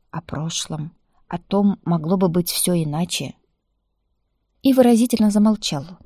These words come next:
уставившись на меня проникновенным взглядом. Ту прошлую меня пробрало бы до печенок, до слез. А тут ничего, сижу и тоже на него пялюсь.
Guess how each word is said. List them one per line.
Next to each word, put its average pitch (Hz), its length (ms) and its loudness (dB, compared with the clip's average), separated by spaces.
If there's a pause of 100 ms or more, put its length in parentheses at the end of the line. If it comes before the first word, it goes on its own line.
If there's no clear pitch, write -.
(140)
уставившись - 640 -8
на 170 60 -2
меня 160 400 0 (100)
проникновенным 165 760 -6
взглядом. 147 500 -10 (880)
Ту 294 140 0
прошлую 202 500 -2
меня 185 300 0 (120)
пробрало 214 440 -2
бы - 220 -10 (220)
до 170 120 -6
печенок, - 680 -6
до 190 140 -2
слез. - 500 -8 (760)
А 185 120 -6
тут - 180 -6
ничего, 254 440 0 (240)
сижу 190 440 0 (100)
и 175 100 -4
тоже 208 280 0
на 202 100 2
него 170 240 0
пялюсь. 160 540 -8